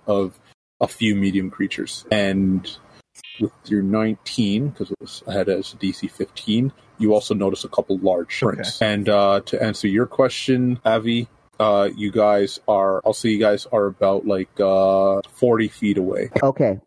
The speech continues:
Speaker 3: I am now doing a detect magic. Um, and
Speaker 1: I'll say you do not detect any magic
Speaker 3: Yeah.
Speaker 1: coming from the cave.
Speaker 3: Okay. So, no magic traps. At least not within as close as I am.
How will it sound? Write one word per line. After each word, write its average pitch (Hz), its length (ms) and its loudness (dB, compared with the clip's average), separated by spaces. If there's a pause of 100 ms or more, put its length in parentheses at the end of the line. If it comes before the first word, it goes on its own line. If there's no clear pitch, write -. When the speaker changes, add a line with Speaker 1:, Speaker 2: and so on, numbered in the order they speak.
Speaker 3:
I 147 260 0
am 131 360 0 (140)
now 120 480 -2 (540)
doing 120 480 -2
a 110 180 -2
detect - 400 -8
magic. 117 360 -6 (120)
Um, 107 640 0 (120)
and 120 800 0 (880)
Speaker 1:
I'll 117 100 2
say 131 120 0
you 107 140 0
do 110 80 -2
not 120 180 2
detect - 220 -4
any 104 120 -2
magic 95 300 -2 (140)
Speaker 3:
Yeah. 139 60 -2
Speaker 1:
coming 127 200 -6 (280)
from 98 120 -6
the - 60 -16
cave. - 160 -20
Speaker 3:
Okay. 123 260 -2 (880)
So, 104 380 -2
no 120 260 -4
magic 113 320 -4
traps. - 440 -6 (440)
At 123 160 0
least - 240 -2
not 110 200 -2
within 107 480 0 (360)
as 110 120 0
close - 180 -2 (120)
as - 60 0
I - 200 0
am. - 120 -2